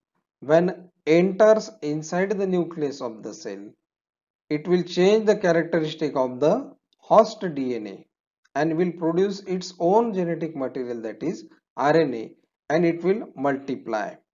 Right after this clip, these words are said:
Then it will produce the protein coats or the protective covering separately and R N A separately, and later on this protein coat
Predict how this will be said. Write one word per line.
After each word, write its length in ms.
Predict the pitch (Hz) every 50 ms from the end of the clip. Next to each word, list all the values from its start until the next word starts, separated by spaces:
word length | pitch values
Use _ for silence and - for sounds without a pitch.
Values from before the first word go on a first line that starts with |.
| _ _ _ _ _ _ _ -
Then 180 | 160 180 190
it 160 | 196 190 185
will 160 | 220 208 196 185
produce 460 | 190 202 185 185 185 196 196 196 185
the 100 | 180 180
protein 460 | 165 - 175 175 175 175 214 180 175
coats 380 | - - 151 135 - - - - - _ _ _ _ _ _ _ _ _ -
or 140 | 135 156 165
the 380 | 165 185 185 190 202 202 240 - _ _ _ _ _ _ _ _ _ _ _ _ _ _ _ _ _ -
protective 580 | 160 170 165 165 170 190 175 175 - 202 165 -
covering 380 | - 170 165 170 170 170 170
separately 760 | 165 - 202 185 190 - 202 190 - - 139 120 110 107 110 - - _ _ _ _ _ _ _ -
and 340 | - 147 185 226 247 247 - -
R 200 | 139 143 156 156
N 160 | 165 160 160 160
A 60 | 156
separately, 680 | 156 160 147 123 - - 117 113 98 - 104 104 104 - -
and 140 | 120 131 147
later 300 | 170 180 175 180 190 196
on 340 | 196 196 202 202 202 208 - _ _ _ _ _ -
this 200 | 160 175 208 196
protein 500 | - - 190 190 185 190 202 196 202 190
coat 380 | - 196 170 151 123 - -